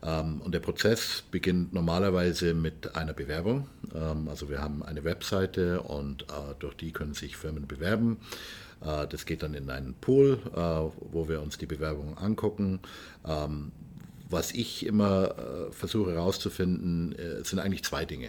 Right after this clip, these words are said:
Ja, also ich versuche die Gründer kennenzulernen, versuche herauszufinden, was die motiviert und warum die an dem arbeiten, an dem sie arbeiten.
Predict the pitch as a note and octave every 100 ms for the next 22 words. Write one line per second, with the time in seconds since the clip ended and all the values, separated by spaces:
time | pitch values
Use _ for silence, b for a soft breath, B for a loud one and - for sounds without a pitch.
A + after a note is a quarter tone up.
0 | D2+ C#2 D#2 D#2 D2 - G2+ F#2 - D#2
1 | - F#2+ A#2+ C3 - A#2 A2+ A2 A2 A2
2 | A2 G#2 F2+ F#2 E2+ E2 D#2+ B B B
3 | B F2+ G#2+ - - F#2+ F2+ E2 D#2+ -
4 | F2 E2 D#2+ - C#2+ D#2+ G#2+ A2+ - -
5 | - D#2+ D#2+ - - D2 D2+ F2 G#2 G#2+
6 | A2 G#2+ - F2+ F2 F2+ - F2+ F#2 F2+
7 | F2 E2 F2+ E2+ E2 D#2+ E2+ F#2 G2 G2